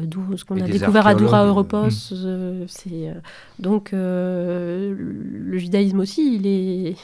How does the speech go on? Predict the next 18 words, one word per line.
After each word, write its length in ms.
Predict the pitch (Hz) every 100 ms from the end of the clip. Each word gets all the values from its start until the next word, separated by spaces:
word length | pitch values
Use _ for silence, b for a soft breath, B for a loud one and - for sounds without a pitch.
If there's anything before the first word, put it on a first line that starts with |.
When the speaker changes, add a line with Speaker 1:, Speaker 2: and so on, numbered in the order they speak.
| b b b b -
Speaker 1:
il 180 | 196 196
est 60 |
sous 200 | 202 220
influence, 720 | 196 196 202 214 302 339 330
il 100 | 214
est 60 | 196
multiforme, 800 | 190 180 202 - 247 269 262 202
euh. 320 | 190 190 196 196
Speaker 2:
Les 140 | 202 104
archéologues 480 | - 117 117 117
Speaker 1:
Euh. 60 | 104
Speaker 2:
israéliens 340 | 101 107 120
ont 100 | 117
retrouvé, 360 | 117 - 110 110
euh, 140 | 110 101 98
justement 400 | 98 - 104 101 101
des 1120 | 98 87 90 90 - - - - - - 233
Speaker 1:
Mm. 100 | 233